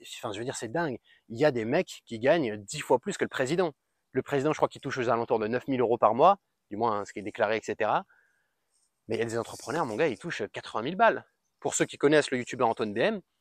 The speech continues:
le mec, il touche, je crois qu'il est à soixante-dix mille ou quatre-vingt mille euros de chiffre d'affaires. En faisant des vidéos YouTube, hein, en vendant des petites formations et tout, il dit, oh là là, pouf.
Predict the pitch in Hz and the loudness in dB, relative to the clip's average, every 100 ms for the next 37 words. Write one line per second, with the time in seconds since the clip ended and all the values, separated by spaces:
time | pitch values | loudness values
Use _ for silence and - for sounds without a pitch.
0 | _ - 110 147 214 - - 220 220 - | _ -8 -4 -2 -2 -6 -12 -8 -8 -8
1 | 117 - 175 - 113 101 170 156 135 113 | -12 -6 -6 0 2 2 0 -2 -2 -4
2 | 127 190 233 143 165 - 135 127 139 175 | -4 -4 -4 -4 -4 -2 -2 0 0 0
3 | - - - 147 240 185 - _ _ _ | -2 -2 4 4 6 0 -2 _ _ _
4 | _ _ _ _ _ _ _ _ _ _ | _ _ _ _ _ _ _ _ _ _
5 | - - - - - - - - 165 226 | -10 -6 -4 -6 -8 -8 -4 4 8 8
6 | 151 143 139 175 - 302 196 202 151 117 | 8 6 4 4 8 10 10 10 8 6
7 | 139 151 165 - 135 143 135 127 190 254 | 6 6 4 2 6 6 8 4 2 4
8 | 269 180 254 220 247 311 330 277 254 247 | 4 4 2 2 4 6 8 8 10 10
9 | 226 - 359 359 339 311 285 240 | 8 2 -8 -6 -4 -2 -2 -2